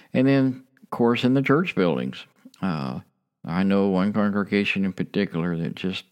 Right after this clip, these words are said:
totally was always kinda out each other, and very rarely, uh, did they follow the golden rule when treating each other, uh,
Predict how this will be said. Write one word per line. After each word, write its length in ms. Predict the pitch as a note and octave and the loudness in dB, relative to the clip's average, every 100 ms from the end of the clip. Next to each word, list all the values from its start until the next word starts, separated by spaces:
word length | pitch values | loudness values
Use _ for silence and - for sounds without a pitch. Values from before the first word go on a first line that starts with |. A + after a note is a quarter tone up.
| - | -12
totally 640 | - E3 E3 G#2+ F2+ F2+ - - - _ | -2 2 2 4 2 0 -6 -20 -20 _
was 160 | F2+ - | -10 -6
always 380 | - A#2+ A2+ F#2+ | -2 2 2 0
kinda 300 | - A2 F#2 - | -2 -2 -2 -2
out 340 | F#2 F2+ E2 - | -2 0 -2 -2
each 260 | F#2 F2 F2+ | -4 -2 -2
other, 320 | E2 F2+ F#2 | 0 0 0
and 260 | F#2+ F2 - | 0 -2 -6
very 460 | G#2+ G#2 B2 A2+ | -6 0 2 2
rarely, 520 | F#2 G#2 G2+ F#2 F2+ - - _ - | 2 2 2 2 0 -4 -18 _ -10
uh, 40 | - | -2
did 220 | G2 F2 | 0 2
they 120 | F2+ | 0
follow 420 | - G#2 G#2 G2+ | 0 2 2 2
the 80 | F#2+ | 0
golden 420 | F#2+ G#2+ A2 G2 | 2 2 4 2
rule 420 | F#2 F#2 E2+ F2 - - _ | 2 2 2 0 -6 -20 _
when 180 | F#2+ F#2 | 0 0
treating 480 | - G#2+ G#2 G2+ F#2+ | 2 2 4 4 4
each 280 | F#2 F2+ E2+ | 2 0 -2
other, 380 | E2+ E2 E2+ - _ _ _ _ _ _ - - _ - | 0 0 -2 -6 _ _ _ _ _ _ -20 -20 _ -6
uh, 380 | F3 - - | -6 -6 -10